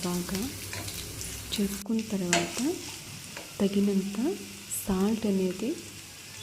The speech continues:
యాడ్ చేసుకోవాలా. సాల్ట్ అనేది చూసి యాడ్ చేసుకోండి. ఇలా యాడ్ చేసుకున్న తర్వాత నేను అందులోనే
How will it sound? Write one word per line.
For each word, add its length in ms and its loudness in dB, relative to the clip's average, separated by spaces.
యాడ్ 260 0
చేసుకోవాలా. 680 -2
సాల్ట్ 340 4
అనేది 240 4
చూసి 320 -2
యాడ్ 280 2
చేసుకోండి. 720 0
ఇలా 220 4
యాడ్ 140 0
చేసుకున్న 440 2
తర్వాత 460 0
నేను 220 6
అందులోనే 580 6